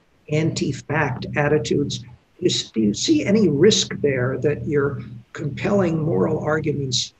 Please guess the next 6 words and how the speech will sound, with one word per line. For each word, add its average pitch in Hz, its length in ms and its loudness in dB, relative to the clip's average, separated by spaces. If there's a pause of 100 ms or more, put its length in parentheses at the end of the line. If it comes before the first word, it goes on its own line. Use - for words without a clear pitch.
(100)
about 127 480 -4 (360)
meritocracy 147 1120 2 (280)
could - 260 -6
be 165 140 -2
sort 170 260 4
of - 260 -4